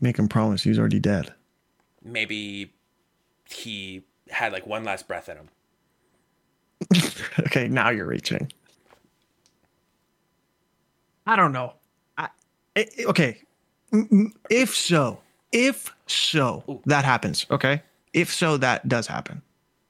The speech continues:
Speaker 1: Harry is obsessed with killing Spider-Man, and he talks about it a lot,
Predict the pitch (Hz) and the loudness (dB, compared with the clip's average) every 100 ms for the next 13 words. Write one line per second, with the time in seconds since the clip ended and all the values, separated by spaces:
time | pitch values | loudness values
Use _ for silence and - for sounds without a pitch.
0 | _ _ _ _ _ _ _ _ _ _ | _ _ _ _ _ _ _ _ _ _
1 | _ _ _ _ - - 170 196 208 214 | _ _ _ _ -8 0 2 4 4 4
2 | - 175 165 - 160 - - - 170 151 | 4 0 0 0 0 0 -4 -2 0 0
3 | 131 - - - - - - 143 135 - | 0 -4 -6 -8 -10 -10 0 0 0 -4
4 | - 156 131 123 - 123 117 - 92 - | -2 2 2 2 0 -2 -2 -4 -6 -6
5 | - _ _ _ _ _ - 147 156 - | -10 _ _ _ _ _ -2 2 2 0
6 | - 190 185 160 139 123 120 117 98 | 0 0 0 0 2 0 -2 -2 -4